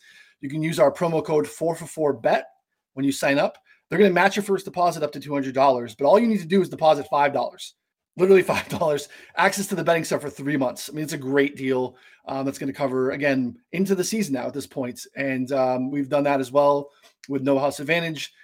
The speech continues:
Uh, again, you can D M us, uh, message us in the chat here. Let us know more ac-, info. You can get the links here in the show notes too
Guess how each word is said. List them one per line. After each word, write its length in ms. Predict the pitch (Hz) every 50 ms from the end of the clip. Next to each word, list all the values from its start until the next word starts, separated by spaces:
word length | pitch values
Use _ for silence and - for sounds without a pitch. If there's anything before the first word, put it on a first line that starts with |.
| _ _ _ -
Uh, 200 | 139 135 131 135
again, 220 | 135 131 143 135
you 80 | 135 131
can 140 | 139 147 131
D 180 | 117 139 139
M 140 | 135 131 135
us, 380 | 131 131 127 - - - - -
uh, 180 | - 131 131 131
message 320 | 131 139 139 135 139 131 139
us 160 | 131 131 -
in 220 | - 147 143 135 127
the 100 | 127 123
chat 340 | - - 147 135 139 135 131
here. 320 | 143 139 139 135 135 139
Let 120 | 131 131 131
us 140 | 127 - 139
know 320 | 135 135 131 131 131 _ _ _ _ _ _ -
more 220 | 143 139 139 139
ac-, 200 | 139 139 147 - -
info. 420 | 147 143 143 - 156 143 139 139 135
You 100 | 135 131
can 100 | 139 135
get 160 | 143 139 143
the 60 | 135
links 320 | 120 131 143 143 139 -
here 140 | - 143 139
in 60 | 131
the 60 | 123 110
show 200 | - - 147 143
notes 240 | 139 135 131 -
too 380 | - - 156 147 143 143 139